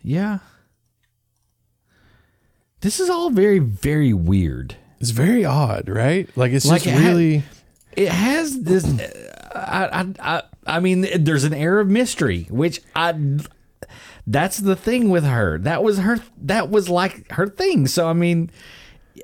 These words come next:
Speaker 1: I'm really feeling like this was staged.
Speaker 2: So you think it's just a publicity
Speaker 1: I
Speaker 2: stunt?
Speaker 1: think I'm feeling that way. Yeah.
Speaker 2: Okay. I, I, I mean, no one knows. You may be right. Uh, okay, so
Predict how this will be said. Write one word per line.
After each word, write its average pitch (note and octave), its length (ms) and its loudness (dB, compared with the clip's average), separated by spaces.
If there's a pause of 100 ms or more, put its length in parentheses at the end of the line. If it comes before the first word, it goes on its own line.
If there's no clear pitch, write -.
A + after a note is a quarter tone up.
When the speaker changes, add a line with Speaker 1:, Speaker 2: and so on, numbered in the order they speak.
(140)
Speaker 1:
I'm D#4+ 360 -2
really D#3+ 540 2
feeling C#3 340 0
like A#2+ 200 -2
this A#2+ 180 -2
was F#2 100 0
staged. E2+ 760 -4 (180)
Speaker 2:
So - 120 -6
you C#3 140 2
think D3 140 4
it's C3 80 0
just A#2+ 140 0
a A2 60 0
publicity A2+ 500 -2
Speaker 1:
I F#3+ 40 0
Speaker 2:
stunt? D#4+ 180 0
Speaker 1:
think F4+ 140 0
I'm C4 160 -2
feeling E4 380 0
that - 160 -2
way. D#2+ 260 -4 (100)
Yeah. D3+ 440 0 (360)
Speaker 2:
Okay. D#3+ 280 -2 (340)
I, - 160 -6 (180)
I, B2 180 -4
I - 120 -8
mean, B2+ 320 -6 (140)
no C#3+ 260 4
one A#3+ 320 2
knows. - 560 -4 (300)
You B2+ 160 2
may A#2+ 180 2
be C#3 120 2
right. C#3+ 460 -4 (1200)
Uh, B2 340 0
okay, C3+ 300 -2
so A#2+ 360 0